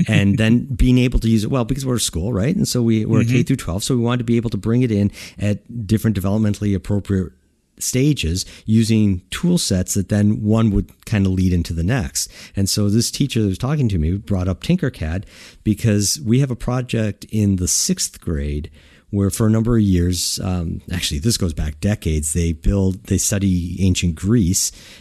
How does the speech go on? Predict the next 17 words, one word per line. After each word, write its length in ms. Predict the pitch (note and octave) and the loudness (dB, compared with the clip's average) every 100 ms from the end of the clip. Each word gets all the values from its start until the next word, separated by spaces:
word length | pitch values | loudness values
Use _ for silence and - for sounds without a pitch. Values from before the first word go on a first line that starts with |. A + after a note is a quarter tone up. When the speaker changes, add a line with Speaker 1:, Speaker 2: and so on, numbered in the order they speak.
| - | -8
Speaker 1:
And 220 | G2+ F#2 | -2 0
then 180 | F#2 F2+ | 2 0
part 200 | - G#2 | 0 -2
of 60 | G#2 | -2
the 40 | |
project 480 | - F2 E2 F2+ - | -2 -2 -2 -2 -2
is 160 | F2 | 0
they 200 | F2 F2 F2+ | 0 0 0
have, 600 | F#2 F2 F2 E2+ - - F2+ | -2 -2 -4 -8 -16 -14 -8
uh, 20 | F2+ F#2 G2+ | -6 -6 -6
it's, 140 | G#2+ | -4
this 140 | A2 F#2 | -2 0
is 60 | |
done 200 | F#2+ F#2 | 2 2
within 400 | F2+ - D#2 E2 | 2 2 2 4
math, 460 | F#2+ A#2+ E2 D2 - | 2 2 -2 -4 -6
actually. 600 | D#2+ D2 - D2+ G#2 A2+ | -6 -4 -4 -4 -4 -4